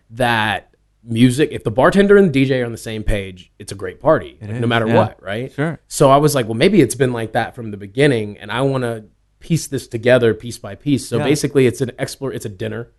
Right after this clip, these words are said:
Speaker 1: It's gonna be a dinner for, um, for bartenders, um, in each, each market that I visit.
Speaker 2: Yeah.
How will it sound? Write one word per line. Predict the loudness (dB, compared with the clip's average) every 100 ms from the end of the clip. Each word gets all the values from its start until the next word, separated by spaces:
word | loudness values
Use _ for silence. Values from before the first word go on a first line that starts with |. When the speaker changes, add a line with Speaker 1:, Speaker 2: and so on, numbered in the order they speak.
| _ _
Speaker 1:
It's | -6
gonna |
be | -2
a |
dinner | 0 0 0 -2
for, | -4 -4
um, | -6 -10
for | -10
bartenders, | -6 -8 -8 -6 -6 -6 -12 _ _ _
um, | -8 -6 -6
in | -6
each, | -10 -8
each | -12 -10
market | -10 -12 -12 -12
that | -12
I |
visit. | -10 -10 -8 -10
Speaker 2:
Yeah. | -8 -8 -8